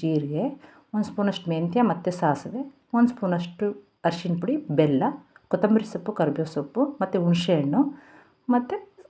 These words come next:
ಕಾ-, ತೆಂಗಿನಕಾಯಿ, ಬ್ಯಾಡಗಿ ಮೆಣಸಿನ್ಕಾಯಿ, ಹಸಿಮೆಣಸಿನ್ಕಾಯಿ ಒಂದೆರಡು. ಮತ್ತು ಕಟ್ ಮಾಡ್ಕೊಂಡಿರೋಂಥ ತೊಂಡೆಕಾಯಿನ ಒಂದು ವಿಷಲ್ ಹಾಕ್ಸ್ಕೊಂಬಿಡೋಣ ಪಲ್ಯ ಮಾಡೋದಕ್ಕೆ. ಅದಕ್ಕೆ ಸ್-, ಇದು ನೋಡಿ, ತೊಂಡೆಕಾಯಿ ಏನೇ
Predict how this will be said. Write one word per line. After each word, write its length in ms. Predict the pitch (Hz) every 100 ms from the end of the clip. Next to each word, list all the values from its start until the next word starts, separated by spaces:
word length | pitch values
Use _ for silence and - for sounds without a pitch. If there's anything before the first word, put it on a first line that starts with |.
| _
ಕಾ-, 180 | 214 196 196
ತೆಂಗಿನಕಾಯಿ, 600 | 220 233 240 226 214 359 - - - - 185
ಬ್ಯಾಡಗಿ 280 | 196 220 202
ಮೆಣಸಿನ್ಕಾಯಿ, 440 | 180 196 190 359 -
ಹಸಿಮೆಣಸಿನ್ಕಾಯಿ 640 | - 156 151 - - 147
ಒಂದೆರಡು. 400 | 147 135 147 277 - - _ _ _ _ _ _ _ _ _ _ _ -
ಮತ್ತು 180 | 254 349 - _ -
ಕಟ್ 240 | 233 - 247
ಮಾಡ್ಕೊಂಡಿರೋಂಥ 680 | 254 240 214 202 196 190 202 196
ತೊಂಡೆಕಾಯಿನ 640 | 151 151 185 170 151 139 214 302 - _ _ _ - - - 233
ಒಂದು 140 | 240 196
ವಿಷಲ್ 260 | 175 196 175
ಹಾಕ್ಸ್ಕೊಂಬಿಡೋಣ 800 | 170 - - 160 147 139 143 160 285 - - _ _ _ _ _
ಪಲ್ಯ 180 | 185 175 165
ಮಾಡೋದಕ್ಕೆ. 400 | 151 139 147 220 311 - _ _ _ -
ಅದಕ್ಕೆ 240 | 220 247 277
ಸ್-, 100 | - -
ಇದು 80 | 214
ನೋಡಿ, 140 | 214 214 -
ತೊಂಡೆಕಾಯಿ 460 | 175 175 220 240 220 170
ಏನೇ 180 | 170 208